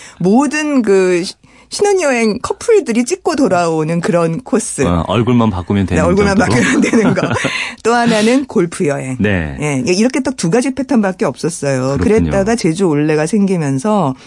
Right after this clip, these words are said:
Speaker 1: 완전히 새로운 장을 열었다. 스페인의
Speaker 2: 음.
Speaker 1: 산티아고 걷는 길 같은 이제 걷고, 어,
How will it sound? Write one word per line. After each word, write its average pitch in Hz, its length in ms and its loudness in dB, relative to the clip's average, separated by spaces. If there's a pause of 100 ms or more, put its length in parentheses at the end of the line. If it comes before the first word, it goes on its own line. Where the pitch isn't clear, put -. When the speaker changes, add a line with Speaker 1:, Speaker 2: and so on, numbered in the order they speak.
(260)
Speaker 1:
완전히 196 460 2
새로운 220 440 0
장을 175 320 -2
열었다. 147 680 -2
스페인의 226 480 -2
Speaker 2:
음. - 20 -2
Speaker 1:
산티아고 240 480 0
걷는 143 380 -2
길 139 140 -4
같은 139 440 -6 (320)
이제 - 140 -8
걷고, 165 720 0 (360)
어, - 80 -6